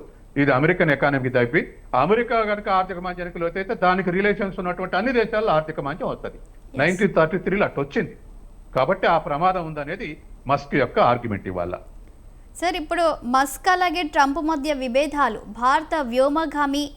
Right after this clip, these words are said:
Speaker 2: అంతరిక్షయానంపై, ఆ, ప్రభావం చూపే అవకాశం ఉందనుకోవచ్చా?
Speaker 1: ఆ, అంత దూరం వెళ్ళదండి. ఎందుకంటే మస్క్ "నేను పార్టీ పెడతా ఎనభై శాతం ప్రజాభిప్రాయంతో" అని ఇవాళ ఏదో, ఆ, బ్లాగ్లో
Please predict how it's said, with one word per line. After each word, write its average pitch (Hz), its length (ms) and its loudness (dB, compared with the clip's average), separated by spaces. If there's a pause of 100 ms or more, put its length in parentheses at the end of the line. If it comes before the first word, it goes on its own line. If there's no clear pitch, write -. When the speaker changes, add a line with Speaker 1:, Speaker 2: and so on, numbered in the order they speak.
(100)
Speaker 2:
అంతరిక్షయానంపై, 277 1080 -2 (420)
ఆ, 226 140 2
ప్రభావం 269 800 0
చూపే 269 180 -2
అవకాశం 254 480 -2
ఉందనుకోవచ్చా? 233 720 -8 (1120)
Speaker 1:
ఆ, 190 380 4
అంత - 160 2
దూరం 208 280 6
వెళ్ళదండి. 156 540 2 (160)
ఎందుకంటే 165 720 0 (180)
మస్క్ 143 320 0
"నేను 180 160 0
పార్టీ 156 360 0
పెడతా 147 280 -2
ఎనభై 131 240 -4
శాతం 131 500 -4 (160)
ప్రజాభిప్రాయంతో" 127 800 0
అని 208 120 -4
ఇవాళ 147 220 -2
ఏదో, 131 340 -2 (380)
ఆ, 113 160 2
బ్లాగ్లో 139 500 0